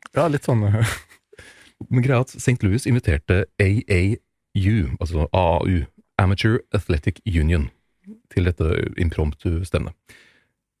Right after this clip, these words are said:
Speaker 2: Og A A U var veldig, veldig store i, u-, i U S A, og hadde utrolig mange medlemmer. Dette var kjempestort. Folk før internett, vet du.
Speaker 1: Det var ikke noe annet å gjøre på.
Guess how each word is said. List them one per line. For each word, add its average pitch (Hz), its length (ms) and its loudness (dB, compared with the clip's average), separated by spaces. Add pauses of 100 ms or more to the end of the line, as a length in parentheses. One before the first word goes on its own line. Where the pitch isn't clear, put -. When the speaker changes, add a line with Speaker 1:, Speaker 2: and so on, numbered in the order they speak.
Speaker 2:
Og 101 380 0 (600)
A 120 40 2
A 107 220 2
U 110 260 2
var 107 140 0
veldig, 113 300 0 (160)
veldig 110 360 0
store 98 240 0
i, 120 160 0
u-, 101 400 -2
i 98 140 0
U 104 80 0
S - 80 -2
A, 226 160 0 (120)
og 110 140 0
hadde 117 160 2 (240)
utrolig 110 640 0
mange 76 160 0
medlemmer. 71 400 -2
Dette - 160 -4
var 95 220 2 (160)
kjempestort. - 960 -6 (100)
Folk - 480 -6 (480)
før - 160 0
internett, - 300 -8
vet - 100 -8
du. - 60 -20 (380)
Speaker 1:
Det 107 60 -2
var 104 80 -2
ikke 135 100 -2
noe 113 80 0
annet 92 100 -6
å 110 80 0
gjøre - 80 -8
på. 107 100 -2